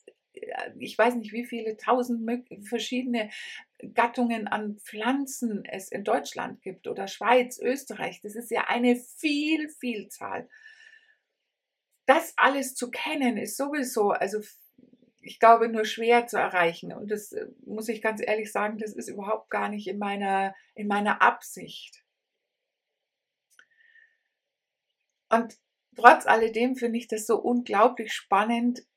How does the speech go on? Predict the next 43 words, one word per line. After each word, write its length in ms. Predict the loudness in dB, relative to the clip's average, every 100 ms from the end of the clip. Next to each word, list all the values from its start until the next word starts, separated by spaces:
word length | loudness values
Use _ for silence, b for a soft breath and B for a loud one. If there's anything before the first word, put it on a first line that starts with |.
| _ _
dass 260 | 2 2 4
wir 120 | 0
uns 180 | 0 -2
dann 180 | -4 -2
auch 180 | -2 -2
nicht 180 | -4
mal 100 | -2
die 160 | -2 -2
Zeit 360 | 2 2 2 0
lassen, 360 | -4 -4 -8
die 140 | -8 -14
paar, 580 | 0 6 8 6 0 _ _ -12
die 80 | -4
bei 160 | -2
uns 340 | 0 -2 0 0
wachsen, 400 | 0 -2 -10 -8
so 180 | -6
wirklich 340 | -6 -6 -8 -10
richtig 340 | -12 -12 -10
kennenzulernen 840 | 0 2 0 -4 -4 -2 0 -2 -4
und 180 | -8
uns 260 | -10 -12 -10
die 180 | -10 -4
Zeit 360 | 2 2 2
lassen, 460 | -4 -6 -6 -6 -6 B B B B B _ _ _ -16
sie 360 | -4 0 4
auch 340 | 8 6 6 -8 _ _
so 380 | -8 -2 2 2
tief 420 | 0 0 0 0
kennenzulernen, 720 | -6 -4 -4 -6 -6 -4 -4
dass 200 | -8 -8
wir 60 | -10
sie 120 | -10
sofort 520 | -10 -10 -8 -8 -6
wiedererkennen. 580 | -4 0 0 -2 -8 -10
Und 200 | -8 -2
darum 380 | 2 4 4 2
geht's 300 | 4 4 2
eben 240 | -4 -2 2
auch 400 | 8 10 10 4
in 120 | -8
der 100 | -10
Natur. 560 | -10 -16 -16 -14 -16